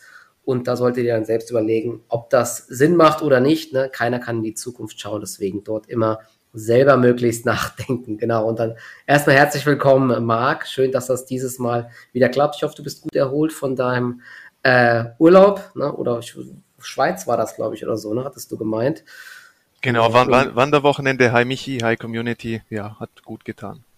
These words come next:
Speaker 2: Wandern
Speaker 1: Ach,
Speaker 2: ist
Speaker 1: sehr
Speaker 2: zwischendrin immer mal wieder gut, um den Kopf
Speaker 1: Sehr
Speaker 2: frei
Speaker 1: schön.
Speaker 2: zu bekommen. Berge haben ja eh, weiß nicht, so ein bisschen eine beruhigende Wirkung auf mich.
Speaker 1: Ja,
Speaker 2: War gut.
Speaker 1: perfekt.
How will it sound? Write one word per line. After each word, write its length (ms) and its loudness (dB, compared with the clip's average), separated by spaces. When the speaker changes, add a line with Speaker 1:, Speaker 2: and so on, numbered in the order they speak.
Speaker 2:
Wandern 300 -2
Speaker 1:
Ach, 40 -4
Speaker 2:
ist 140 -4
Speaker 1:
sehr 80 -6
Speaker 2:
zwischendrin 600 -6
immer 220 -6
mal 120 -6
wieder 160 -4
gut, 300 -8
um 100 -10
den 100 -4
Kopf 200 -2
Speaker 1:
Sehr 180 2
Speaker 2:
frei 100 4
Speaker 1:
schön. 100 -4
Speaker 2:
zu 120 -8
bekommen. 420 -4
Berge 400 -2
haben 160 -8
ja 80 -10
eh, 280 -10
weiß 240 -12
nicht, 140 -12
so 100 -14
ein 40 -14
bisschen 460 -14
eine 100 -8
beruhigende 480 -2
Wirkung 320 -6
auf 160 -8
mich. 260 -14
Speaker 1:
Ja, 160 -2
Speaker 2:
War 120 -6
gut. 100 -6
Speaker 1:
perfekt. 420 -2